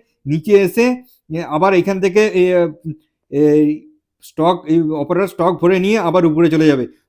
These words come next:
কারণ আমি আপনাদের কেন বলছি, দেখুন, অপ-, উম, রিটেল ইনভেস্টর কি করবে? সব প্রথম চান্সে যখন সুযোগ আসবে তখন রিটেল ইনভেস্টর সব বাইং করে ফেলে, তারপরে নিচে এসএল রাখে।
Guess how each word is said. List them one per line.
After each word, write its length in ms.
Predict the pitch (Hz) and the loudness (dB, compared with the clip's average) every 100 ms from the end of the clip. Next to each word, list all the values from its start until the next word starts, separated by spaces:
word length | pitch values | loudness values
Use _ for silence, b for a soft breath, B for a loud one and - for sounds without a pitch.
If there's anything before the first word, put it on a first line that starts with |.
| - | -4
কারণ 180 | 156 220 | -2 0
আমি 180 | 202 226 | 0 0
আপনাদের 380 | 190 175 202 226 208 | -2 0 0 -2 0
কেন 120 | 196 | 2
বলছি, 320 | 226 190 175 202 240 b b b - | 4 2 0 -6 -8 b b b -2
দেখুন, 320 | 160 160 151 - 127 | 0 2 -2 -6 -6
অপ-, 160 | 156 - | -6 -6
উম, 260 | 160 160 151 123 139 | -8 -6 -8 -10 -2
রিটেল 240 | 160 214 220 185 | 0 2 0 0
ইনভেস্টর 360 | 190 208 214 214 | 0 0 0 -2
কি 140 | 233 | -2
করবে? 240 | 220 208 180 151 | 0 0 0 -4
সব 100 | 185 175 | -10 -10
প্রথম 220 | 165 208 196 208 | -10 -8 -8 -4
চান্সে 260 | 196 226 | -4 -4
যখন 200 | 202 196 | -6 -6
সুযোগ 300 | 202 202 196 208 | -8 -6 -2 0
আসবে 280 | 202 175 190 b b - | 0 -2 -6 b b -6
তখন 220 | 151 202 196 | -4 -2 -2
রিটেল 280 | 165 202 202 | -2 -2 -4
ইনভেস্টর 320 | 196 190 208 | -8 -10 -8
সব 120 | 202 180 | -6 -2
বাইং 200 | 160 165 | 0 0
করে 160 | 160 147 | 0 0
ফেলে, 200 | 135 113 _ _ - | -2 -4 _ _ -4
তারপরে 340 | 170 175 208 208 | -4 0 0 0
নিচে 260 | 185 220 190 170 | -2 0 0 0
এসএল 240 | 165 196 | -2 -2
রাখে। 280 | 202 196 | -2 -2